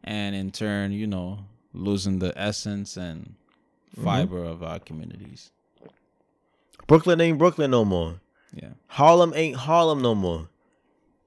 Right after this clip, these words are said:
Speaker 2: Aside, le-, le-, aside from the violence, obviously we don't want violence, but
Speaker 1: Yeah.
Speaker 2: aside from the
Speaker 1: Just
Speaker 2: violence,
Speaker 1: landscape
Speaker 2: like, the
Speaker 1: is
Speaker 2: culture
Speaker 1: different.
Speaker 2: was more rich.
Speaker 1: Yeah.
Speaker 2: I've been saying this for months, bro.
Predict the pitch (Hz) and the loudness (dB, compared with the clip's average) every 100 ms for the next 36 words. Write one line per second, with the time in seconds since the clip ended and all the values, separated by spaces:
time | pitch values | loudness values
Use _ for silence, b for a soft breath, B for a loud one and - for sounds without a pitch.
0 | _ _ - 131 - 190 - 151 156 143 | _ _ 0 0 2 2 0 -2 -2 -4
1 | 131 139 127 131 135 _ _ _ - - | -6 -12 -10 -10 -10 _ _ _ -6 -2
2 | 165 147 151 143 107 95 98 90 82 - | 2 2 2 0 2 4 4 4 0 -6
3 | - - - 113 117 104 107 98 101 95 | -10 -10 2 4 6 4 2 4 4 4
4 | 90 87 90 82 82 - b b b b | 2 2 2 0 -6 -12 b b b b
5 | b 113 110 - _ - _ _ _ - | b 6 6 6 _ -20 _ _ _ -16
6 | 76 - - - - 175 190 165 127 98 | -14 -14 -8 -4 0 0 0 0 0 2
7 | 139 143 110 143 139 - - 107 95 - | 4 4 4 2 0 -4 -8 -10 -8 0
8 | 110 104 - - 110 95 - 131 143 - | 2 2 0 -4 -4 -2 4 6 6 6
9 | 123 110 98 - 92 101 90 101 104 95 | 8 8 6 2 2 2 2 2 4 4
10 | 92 110 - - - _ b b 98 95 | 2 0 0 -8 -8 _ b b -14 -14
11 | 87 - 139 139 156 156 151 151 117 117 | -12 -8 -4 0 0 0 0 -2 -2 -2
12 | 170 107 - - - 82 107 139 | -2 -2 -4 -6 -8 -6 -4 -4